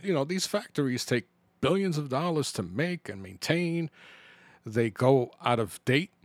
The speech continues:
in, in, like, three years, so you have to constantly update your technology,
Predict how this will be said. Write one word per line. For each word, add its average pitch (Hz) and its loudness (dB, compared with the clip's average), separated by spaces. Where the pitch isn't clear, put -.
in, 117 -2
in, 107 -6
like, 98 -8
three 131 2
years, 156 4
so - 0
you 107 -2
have 120 0
to - -4
constantly 123 -4
update 127 -4
your 117 -4
technology, 156 -2